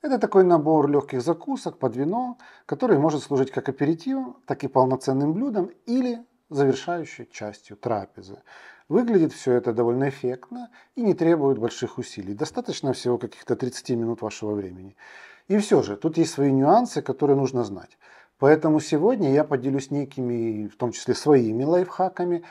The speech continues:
как создать универсальную винную тарелку, которая подойдёт под разные типы вин и точно понравится вашим гостям. Интересно? Меня зовут Алексей Капуста, и на этом канале мы постоянно говорим о вине.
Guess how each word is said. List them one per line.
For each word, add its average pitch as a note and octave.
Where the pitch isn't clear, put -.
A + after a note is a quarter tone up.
как A3
создать D#3+
универсальную C#3+
винную C#3
тарелку, C3
которая C#3+
подойдёт A#2+
под C#3
разные C3+
типы B2
вин F#3
и G#3+
точно E3
понравится A#2+
вашим G2+
гостям. -
Интересно? C#3+
Меня D#3+
зовут C#3
Алексей D#3
Капуста, A#3+
и F3
на D#3+
этом D3+
канале G3
мы C#3+
постоянно C3
говорим A2+
о A2+
вине. G2+